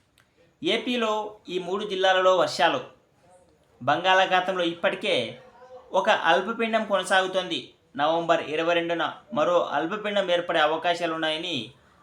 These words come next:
ఆంధ్రప్రదేశ్ విపత్తుల నిర్వహణ సంస్థ తెలిపిందండి.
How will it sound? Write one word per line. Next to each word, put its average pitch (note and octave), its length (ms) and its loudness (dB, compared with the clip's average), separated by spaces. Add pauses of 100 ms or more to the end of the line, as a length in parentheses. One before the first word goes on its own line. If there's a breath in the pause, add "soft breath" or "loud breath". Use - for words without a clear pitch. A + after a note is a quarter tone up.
ఆంధ్రప్రదేశ్ G3+ 840 0
విపత్తుల F#3 560 -4
నిర్వహణ E3 420 -2
సంస్థ E3 340 -10
తెలిపిందండి. D3 800 -10